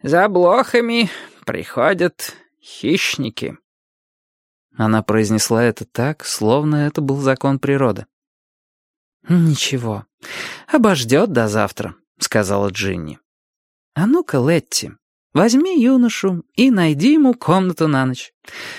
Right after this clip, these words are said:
У него был долгий день». Чёрный котёнок, свернувшись, лежал на кресле качалки.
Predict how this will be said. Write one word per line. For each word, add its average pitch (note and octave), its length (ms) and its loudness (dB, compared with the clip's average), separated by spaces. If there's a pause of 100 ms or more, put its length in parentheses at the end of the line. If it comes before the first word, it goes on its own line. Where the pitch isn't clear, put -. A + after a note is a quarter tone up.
(220)
У A#2+ 100 -2
него D3+ 320 4
был F#3+ 240 2
долгий G#3 500 0
день». B2+ 400 -4 (1600)
Чёрный A2 440 0
котёнок, C3+ 600 -2
свернувшись, G#2 680 -2
лежал G#2+ 340 0
на A2+ 120 -2
кресле G#2+ 340 -6
качалки. - 640 -8